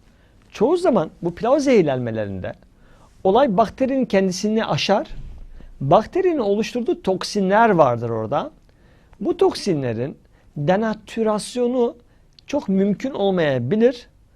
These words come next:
O toksinler denatüre edilemez, yani midenin asidinin gücüyle iyice parçalanamaz, çözülmezse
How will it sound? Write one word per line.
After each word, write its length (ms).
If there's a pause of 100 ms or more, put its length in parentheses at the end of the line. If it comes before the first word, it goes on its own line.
(400)
O 140
toksinler 760 (300)
denatüre 520
edilemez, 480
yani 340 (220)
midenin 460 (100)
asidinin 680 (440)
gücüyle 680
iyice 220
parçalanamaz, 1040 (120)
çözülmezse 960